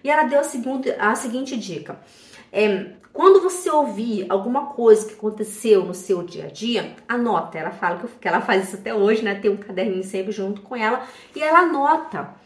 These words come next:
o que foi que aquela pessoa falou. Quando chegar em casa, ela responde e também anota, né, a resposta. E lê isso durante vários dias. Vai lendo, por quê?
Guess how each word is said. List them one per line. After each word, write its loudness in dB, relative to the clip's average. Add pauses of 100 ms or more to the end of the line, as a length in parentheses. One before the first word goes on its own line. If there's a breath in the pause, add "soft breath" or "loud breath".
(120 loud breath)
o -8
que -8
foi -8
que -12
aquela -8
pessoa -6
falou. -2 (300 loud breath)
Quando 8
chegar -2
em -4
casa, 0
ela 4
responde 0
e -6
também -6
anota, 0 (140)
né, 0
a 0
resposta. 2 (280 loud breath)
E 8
lê 6
isso 0
durante -2
vários 2
dias. -4 (180 loud breath)
Vai 4
lendo, -4
por 4
quê? -2